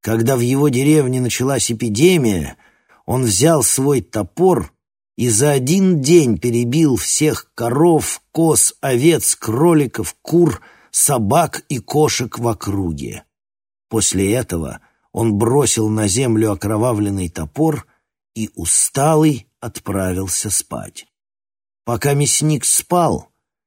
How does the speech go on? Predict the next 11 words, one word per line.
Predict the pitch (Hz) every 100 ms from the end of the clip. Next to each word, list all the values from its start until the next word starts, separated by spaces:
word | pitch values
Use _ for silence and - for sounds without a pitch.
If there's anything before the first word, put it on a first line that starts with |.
| _ -
его | 107 123 123
сын | - 147 143 123
подобрал | 135 127 127 117 120 82 62
топор. | - 64 - 50 - - _ _ _ _ _ -
Он | 117 123
зарубил | - 131 131 127 123 117 92
сначала | - 101 107 - 113 104 101 92
отца | - - 107 87
и | 87
мать, | 117 151 - - _ _ _ _ _
потом | - 135 156 143 95